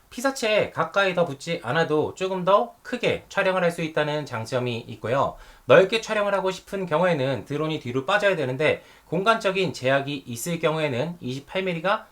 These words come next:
조금 더 단점이 되었습니다. 저 같은 경우에는 사실 붙는 것은 어렵지가 않고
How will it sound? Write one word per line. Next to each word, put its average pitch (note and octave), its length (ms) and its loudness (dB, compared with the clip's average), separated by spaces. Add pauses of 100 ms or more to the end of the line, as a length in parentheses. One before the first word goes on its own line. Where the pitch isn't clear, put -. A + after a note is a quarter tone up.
조금 G3 300 -6
더 G3+ 300 2
단점이 B2 640 -2
되었습니다. A2+ 640 0 (160)
저 D3+ 140 0
같은 G3 220 0
경우에는 F3+ 520 4
사실 E3 380 -4
붙는 F3 320 -2
것은 F#3+ 260 -2
어렵지가 D3 420 0
않고 G2+ 460 -4